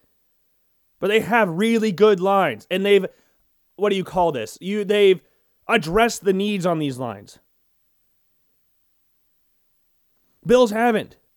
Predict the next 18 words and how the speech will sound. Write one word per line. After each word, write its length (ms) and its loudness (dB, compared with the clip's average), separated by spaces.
The 60 -6
Bills 240 6
got 200 4
two 180 -4
defensive 360 -2
ends 180 0
this 100 -6
past 340 0
year. 280 4
Interior 360 2
D 200 0
line 280 0
kinda 280 -4
stinks. 560 -6
Starr 380 4
is 80 2
not 280 0
great. 480 -4